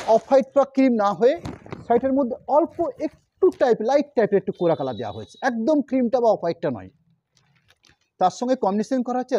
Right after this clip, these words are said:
রাস্ট কম্বিনেশন, অর্থাৎ ঘোড়া যে কালারটা হয়ে থাকে ন্যাচারালি, এই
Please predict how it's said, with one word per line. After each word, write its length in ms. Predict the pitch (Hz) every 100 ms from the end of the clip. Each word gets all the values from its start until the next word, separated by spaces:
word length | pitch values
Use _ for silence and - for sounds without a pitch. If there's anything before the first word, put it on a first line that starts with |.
| 156
রাস্ট 180 | 185 - 156
কম্বিনেশন, 420 | 135 113 - 101 - _ _ -
অর্থাৎ 280 | 226 269 - 123
ঘোড়া 180 | 180 226 233
যে 40 | 240
কালারটা 300 | 202 - 165
হয়ে 120 | 165 160
থাকে 140 | 180 220
ন্যাচারালি, 360 | 165 214 208 247 _ _ _
এই 120 | 208